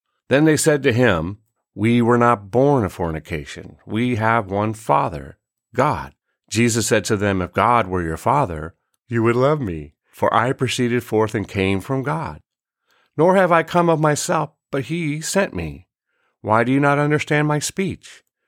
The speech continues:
Because you are not able to listen to my words. You are of your father, the devil, and the desires of your father you want to do. He was a murderer from the beginning and does not stand in the truth,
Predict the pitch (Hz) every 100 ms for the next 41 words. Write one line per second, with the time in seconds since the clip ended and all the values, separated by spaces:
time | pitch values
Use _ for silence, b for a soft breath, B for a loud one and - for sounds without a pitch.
0 | _ 101 - 101 87 120 123 113 127 -
1 | 131 123 110 - 101 107 110 98 107 98
2 | 87 90 80 - - - _ _ _ _
3 | - 101 120 131 127 117 110 95 98 127
4 | 170 - 80 80 76 78 85 _ _ 98
5 | 92 76 92 82 69 - _ _ _ -
6 | 107 107 98 107 104 120 135 147 127 120
7 | 110 143 156 95 82 78 92 107 _ _
8 | 98 98 113 127 120 170 127 69 - _
9 | _ - 135 156 165 165 135 101 92 101
10 | 117 127 127 131 127 - 101 113 113 113
11 | 101 98 92 90 80 - 135 _ _ _
12 | 90 85 85 85 95 123 127 - - 107
13 | 110 117 117 120 120 - 101 80